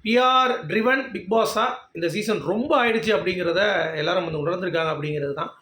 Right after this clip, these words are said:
So, கண்டிப்பா இது தீபக் அவர்களுடைய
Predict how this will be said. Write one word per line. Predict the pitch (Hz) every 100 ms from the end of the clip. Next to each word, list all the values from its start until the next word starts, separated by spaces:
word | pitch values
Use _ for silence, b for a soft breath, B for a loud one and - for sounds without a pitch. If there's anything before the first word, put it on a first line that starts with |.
| b b b
So, | -
கண்டிப்பா | 143 202 247 208 262 269 - - _ _ _ _ _ _ -
இது | 175 214 254 -
தீபக் | 220 226 220 202
அவர்களுடைய | 185 175 170 165 165 180 208